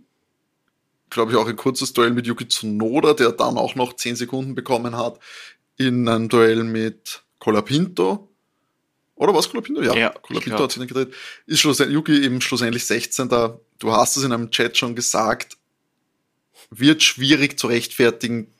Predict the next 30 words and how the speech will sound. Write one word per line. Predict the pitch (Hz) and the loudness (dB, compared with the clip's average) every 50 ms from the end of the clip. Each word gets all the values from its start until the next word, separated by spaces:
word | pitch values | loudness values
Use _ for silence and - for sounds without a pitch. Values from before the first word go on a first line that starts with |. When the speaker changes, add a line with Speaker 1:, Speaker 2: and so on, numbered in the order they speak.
| _ | _
Speaker 1:
dass | - 110 110 - - - | -2 0 0 0 -2 -4
Yuki | 117 110 107 - 113 110 | -4 -8 -6 -6 -4 -4
nächstes | 110 110 - - - 104 101 - - | -4 -4 -6 -6 -6 -6 -6 -4 -4
Jahr | 98 104 | -4 -6
im | 107 - | -6 -6
Red | - 104 - - | -8 -10 -10 -8
Bull | _ 117 117 113 | _ -4 -4 -2
weiterhin | 107 98 - - - - - - | 0 -2 -2 -4 -6 -10 -10 -10
fährt, | - - - - - - | -10 -12 -12 -12 -10 -10
oder? | - - 123 - _ _ _ _ _ _ _ _ _ _ _ _ _ _ _ _ | -10 -10 -10 -14 _ _ _ _ _ _ _ _ _ _ _ _ _ _ _ _
Speaker 2:
Ja, | - 107 107 107 101 98 98 104 101 - _ - | -12 -8 -4 -2 0 0 0 0 -2 -4 _ -4
schauen | - - 110 110 113 | 0 2 4 4 4
wir | 113 107 | 4 2
mal, | 107 | 2
ob | 107 107 - | 0 0 0
der | - 117 110 | 0 2 2
überhaupt | 107 107 104 104 - | 4 2 2 0 -2
den | 107 104 | -6 -4
Sommer | - - 107 110 117 113 110 | -4 -4 -2 -2 0 0 -2
jetzt | 110 110 - - | -2 -4 -4 -6
noch | 113 104 | -4 -4
überlebt. | 104 104 101 101 101 101 98 - - - _ _ _ _ _ _ _ _ _ _ _ _ - - - - | -2 0 0 0 0 -2 -4 -6 -14 -18 _ _ _ _ _ _ _ _ _ _ _ _ -16 -10 -6 -2
Also, | - 107 107 113 104 98 127 123 - - | 0 2 2 2 2 2 0 -4 -4 -2
Speaker 1:
<laughs> | 147 139 - 131 - - - - - - | -4 -2 -2 -4 -8 -10 -12 -10 -2 0
Speaker 2:
das | 123 113 - | 0 0 0
ist | 123 - - | -2 -2 0
halt | 135 123 113 107 | 2 2 4 4
echt, | 95 117 123 - - - | 4 4 2 2 2 2
also, | 131 110 120 123 120 113 110 104 - _ _ _ _ _ _ _ _ _ _ _ _ _ _ _ _ _ _ _ _ - - - - - - - - - _ _ _ _ _ _ _ _ _ | 2 2 4 4 6 4 4 2 -2 _ _ _ _ _ _ _ _ _ _ _ _ _ _ _ _ _ _ _ _ -12 -10 -8 -8 -10 -10 -14 -20 -20 _ _ _ _ _ _ _ _ _
ich, | 143 143 | 2 2